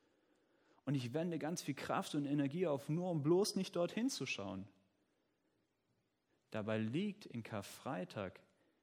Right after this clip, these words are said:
eine ganz, ganz wunderbare Einladung. Schau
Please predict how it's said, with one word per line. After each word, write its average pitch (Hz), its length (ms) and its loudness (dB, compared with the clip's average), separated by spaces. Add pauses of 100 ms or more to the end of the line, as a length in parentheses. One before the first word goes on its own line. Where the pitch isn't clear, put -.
(220)
eine 110 280 -2
ganz, 160 440 -6
ganz 147 420 -6
wunderbare 135 540 -2
Einladung. 98 640 -4 (1600)
Schau 151 420 -4